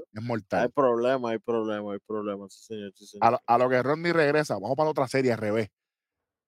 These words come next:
Speaker 1: Weldy, de los Diamondbacks.
Speaker 2: Corbin Carroll.
Speaker 1: Tiene que volver a, a llegar a base todo el tiempo.
Speaker 2: Todo el tiempo. Eh, si él llega a base,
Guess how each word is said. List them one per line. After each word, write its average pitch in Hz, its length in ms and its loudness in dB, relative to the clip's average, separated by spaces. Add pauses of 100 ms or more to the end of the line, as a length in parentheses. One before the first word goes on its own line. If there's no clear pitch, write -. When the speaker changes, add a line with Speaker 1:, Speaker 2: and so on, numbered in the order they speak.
(140)
Speaker 1:
Weldy, 113 440 2
de 104 120 0
los 104 120 2
Diamondbacks. 101 760 -2 (1160)
Speaker 2:
Corbin 135 260 2
Carroll. 107 340 0 (1120)
Speaker 1:
Tiene 123 180 4
que 139 60 2
volver 131 320 4
a, 127 60 6
a 120 140 0
llegar 120 240 4
a 113 60 2
base 110 220 -2
todo 113 120 -4
el 104 60 -6
tiempo. 82 340 -8 (380)
Speaker 2:
Todo 139 120 4
el 127 60 -2
tiempo. 120 320 0
Eh, 160 300 6
si - 300 4
él 202 120 6
llega 214 260 8
a 214 40 12
base, 190 400 6